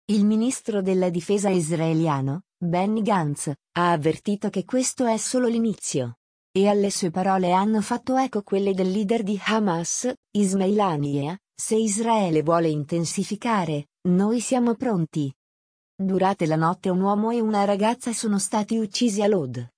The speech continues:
considerata il simbolo della convivenza tra ebrei e arabi israeliani.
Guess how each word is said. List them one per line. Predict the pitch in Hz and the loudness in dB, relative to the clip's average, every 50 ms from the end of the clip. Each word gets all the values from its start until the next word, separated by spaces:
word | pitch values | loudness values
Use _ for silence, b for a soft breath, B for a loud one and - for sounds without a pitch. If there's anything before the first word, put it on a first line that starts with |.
| _ _ | _ _
considerata | - - 226 220 208 202 - 247 214 190 202 202 208 214 220 214 226 | -2 0 2 2 2 2 2 0 2 2 2 2 2 0 0 -2 -2
il | 226 233 - | -4 -4 -4
simbolo | - - 226 214 208 208 220 220 | -2 0 0 2 2 2 2 2
della | 202 196 180 175 175 | 2 0 0 0 0
convivenza | - 202 185 185 170 175 165 170 175 185 202 - - 202 | 0 0 0 2 0 0 2 2 2 0 0 -2 -2 -4
tra | 202 - 180 180 180 | -2 -2 -2 0 0
ebrei | 175 160 180 185 202 202 196 185 175 | 2 2 2 2 2 2 2 2 4
e | 175 | 4
arabi | 170 170 170 180 175 175 185 | 4 2 2 0 0 0 0
israeliani. | 196 196 202 226 220 214 208 214 226 214 185 151 139 131 123 127 123 | 0 0 0 0 2 2 2 2 2 0 0 0 -2 -4 -4 -6 -8